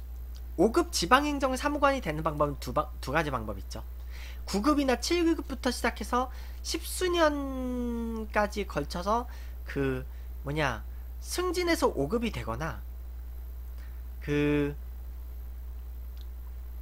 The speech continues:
아니면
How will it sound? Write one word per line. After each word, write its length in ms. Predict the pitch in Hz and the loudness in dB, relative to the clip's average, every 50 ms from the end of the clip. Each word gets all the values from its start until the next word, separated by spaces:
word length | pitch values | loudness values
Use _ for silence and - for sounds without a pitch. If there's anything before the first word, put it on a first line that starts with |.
| - - - - - - - - - - - - - - - - - - - - - - - - - - - - - - - - - - - - | -8 -8 -8 -8 -8 -8 -8 -8 -8 -8 -8 -10 -10 -10 -10 -10 -8 -10 -8 -10 -10 -10 -10 -10 -10 -10 -10 -10 -10 -10 -10 -10 -10 -10 -4 2
아니면 500 | 123 135 143 156 165 185 220 220 156 - | 4 4 4 4 4 2 2 2 0 -2